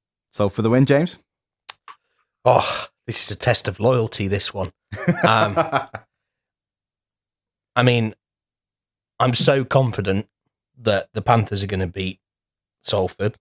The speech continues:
Speaker 1: <laughs>
Speaker 2: Um,
Speaker 1: It's only mathematical, right?
Speaker 2: yeah,
Speaker 1: That
Speaker 2: it's, you know, science proves that a panther would kill a scorpion in the wild.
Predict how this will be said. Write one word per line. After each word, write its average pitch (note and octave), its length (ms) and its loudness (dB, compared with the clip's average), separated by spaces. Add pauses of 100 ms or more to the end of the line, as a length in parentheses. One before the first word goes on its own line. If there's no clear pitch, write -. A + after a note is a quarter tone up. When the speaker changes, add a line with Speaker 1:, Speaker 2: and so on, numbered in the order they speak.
(240)
Speaker 1:
<laughs> D3 1040 2 (840)
Speaker 2:
Um, B2+ 480 0 (440)
Speaker 1:
It's - 100 0
only C3+ 160 6
mathematical, A2 680 2
right? A#2+ 320 4
Speaker 2:
yeah, G#2+ 160 2
Speaker 1:
That G#2 140 -4
Speaker 2:
it's, C3+ 380 -2 (180)
you C3 100 0
know, A2 220 -2
science C3 680 0 (180)
proves G#2+ 480 0
that G#2+ 180 -2
a G2+ 100 0
panther A2+ 400 0
would G2+ 260 -2
kill A2 200 2
a F#2 60 0
scorpion G2 460 0
in F2+ 100 0
the F#2 80 2
wild. E2+ 420 2